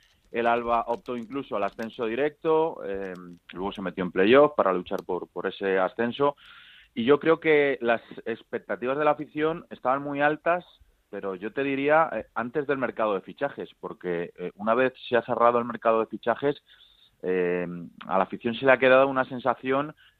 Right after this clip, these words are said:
eh, bastante agridulce. Eh, a ver, mm, yo, mm, reconozco que, mm,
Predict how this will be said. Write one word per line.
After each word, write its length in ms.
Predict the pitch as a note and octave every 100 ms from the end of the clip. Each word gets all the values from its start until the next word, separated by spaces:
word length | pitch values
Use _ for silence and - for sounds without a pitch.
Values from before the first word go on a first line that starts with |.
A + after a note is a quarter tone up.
| _
eh, 200 | - F#2 F2+
bastante 880 | G#2 - A#2+ A#2+ B2 D3+ C#3 C#3+ - _ _ -
agridulce. 720 | A2 G#2 G#2+ C3 A2+ F2+ D2+
Eh, 360 | - F#2+ F#2 F#2
a 100 | G2
ver, 280 | A2+ B2 E2+ _
mm, 560 | F2+ F#2 F2+ F2+ F2 -
yo, 380 | F#2 B2 D3+ -
mm, 220 | - G#2 G2+
reconozco 600 | - G#2 G2 G2 A2+ D3 C#3
que, 440 | B2+ A#2 G#2+ G2 -
mm, 200 | F2